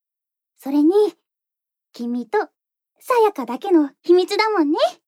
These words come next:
<laughs> あ、もしかして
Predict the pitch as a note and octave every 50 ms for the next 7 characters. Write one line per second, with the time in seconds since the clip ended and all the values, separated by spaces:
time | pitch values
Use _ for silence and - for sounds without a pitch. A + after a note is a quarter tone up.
0 | _ _ - _ _ _ _ _ _ _ _ _ _ _ _ _ _ - A4 F#4
1 | F4 E4+ E4+ F#4+ A#4+ A#4+ - B4 C#5 - D5 D5 _ _ _ - F5 F5 - -
2 | _ _ _ _ _ _ _ _ _ _ _ _ _ _ _ _ _ _ _ _
3 | _ _ _ _ _ _ _ - D4+ D#4 F#4 F4+ - - - - _ _ _ _
4 | _ _ _ _ _ _ _ - - B3 C#4 F4 A4+ - - - B4 A4+ G4 -
5 | _ C#4+ B3 A#3+ -